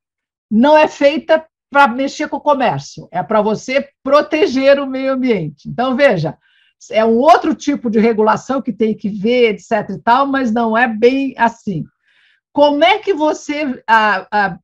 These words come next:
percebe o futuro? E você falou no começo uma, uma, um ponto que eu achei fundamental, que você falou, olha, tem a O C D E, que de alguma forma, que eu já tinha também conversado, visto isso,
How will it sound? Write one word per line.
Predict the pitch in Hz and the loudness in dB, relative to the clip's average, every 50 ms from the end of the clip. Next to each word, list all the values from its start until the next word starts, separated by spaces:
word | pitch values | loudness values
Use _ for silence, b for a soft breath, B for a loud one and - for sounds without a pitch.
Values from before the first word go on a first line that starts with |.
| _ - | _ -2
percebe | 240 240 233 - - - 285 302 320 311 359 | 0 0 0 0 0 -2 0 0 0 -2 -4
o | 285 269 269 262 214 | -6 -4 -4 -6 -6
futuro? | - 269 277 - - - 233 190 151 143 - 151 165 - _ _ _ - 285 - - | -4 -4 -4 -4 -2 -2 0 0 0 -2 -6 -10 -16 -18 _ _ _ -12 -10 -10 -6
E | 247 254 262 | -6 -4 -2
você | 233 220 277 277 - 427 466 453 | 0 0 0 0 0 -2 -2 0
falou | - 415 277 247 247 | 0 2 2 2 2
no | 240 220 - | 2 0 -2
começo | 226 196 185 196 247 277 320 - - 240 | -2 -4 -2 -2 -2 -2 -4 -4 -4 -4
uma, | 220 220 190 170 | -2 -2 -2 -2
uma, | 196 220 220 208 202 185 175 | -4 -6 -4 -4 -2 -4 -4
um | 196 190 143 | -4 -6 -8
ponto | - 262 269 285 - - | -6 -6 -6 -6 -6 -8
que | - 226 | -6 -4
eu | 220 226 | -4 -4
achei | 196 - - 226 | -4 -4 -4 -6
fundamental, | - - - 311 294 285 247 208 190 180 143 - 240 254 285 277 277 b b b b b b b b b b _ | -6 -6 -6 -4 -2 -2 -2 -2 -4 -6 -4 0 2 2 2 2 0 b b b b b b b b b b _
que | - 311 | 0 0
você | 277 302 294 285 294 - - 339 359 339 - - - - - | 0 2 0 -2 -4 -4 -2 2 4 4 2 2 -4 -4 2
falou, | 302 277 277 277 269 269 | 2 4 4 4 4 4
olha, | 285 277 254 208 185 175 170 160 - _ _ _ _ - | 6 6 6 4 2 0 -4 -4 -6 _ _ _ _ -6
tem | 294 320 330 311 | -4 -2 2 4
a | 311 | 4
O | 302 262 | 4 2
C | - - 285 269 240 | 0 -2 -4 -2 -2
D | 208 233 | 0 -2
E, | 233 220 208 208 208 220 262 - _ _ _ _ _ _ _ _ _ _ _ _ _ _ _ _ _ _ _ _ | 0 0 2 2 2 0 -2 -4 _ _ _ _ _ _ _ _ _ _ _ _ _ _ _ _ _ _ _ _
que | - 269 | -4 0
de | 214 277 | 2 2
alguma | 277 247 285 311 302 285 277 - - | 2 2 0 0 2 2 2 2 0
forma, | - 269 277 269 262 254 220 208 208 202 | -2 0 2 2 2 2 2 0 -4 -4
que | - 269 | -4 -6
eu | 247 | -4
já | - 254 226 | -2 -2 -2
tinha | - - - - 269 294 302 277 247 202 | -2 -4 -8 -8 -6 -6 -4 -4 -4 -4
também | - 214 190 185 190 214 240 247 233 208 156 | -4 -4 -6 -4 -4 -2 -2 0 -2 -2 -2
conversado, | - 214 208 196 202 190 143 - - 220 220 226 214 185 185 | -2 -4 -2 -2 -2 -6 -6 -2 0 0 2 2 0 -2 -4
visto | 151 156 220 226 - - - 208 | -4 -4 -4 -6 -6 -6 -4 -4
isso, | 208 240 269 262 - - 320 | -2 -2 -2 -4 -6 -8 -10